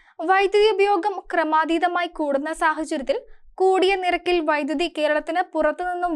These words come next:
വാങ്ങേണ്ട സാഹചര്യമാണ് ഉള്ളത്. വൈകിട്ട് ആറ്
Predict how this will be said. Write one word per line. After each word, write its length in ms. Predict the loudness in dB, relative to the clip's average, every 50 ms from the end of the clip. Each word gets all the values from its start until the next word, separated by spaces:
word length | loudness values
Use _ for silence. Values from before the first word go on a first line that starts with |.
| 2
വാങ്ങേണ്ട 420 | 2 2 0 -2 -4 -8 -8 -8 -8 -6 -4 -2
സാഹചര്യമാണ് 720 | -2 -2 -2 -4 -6 -6 -6 -6 -4 -2 -4 -4 -4 -6 -8
ഉള്ളത്. 220 | -4 -2 -2 -2 -2 -4 _ _ _ _ _ _ _ -20 -20 -20 _ _ _ _ _ _ -20 -20 -20 _ -20 -20 -20 -18 -18 -18 -10 -2 0 2
വൈകിട്ട് 420 | 2 4 4 2 2 2 2 2 2 4 4 4
ആറ് 160 | 4 4 2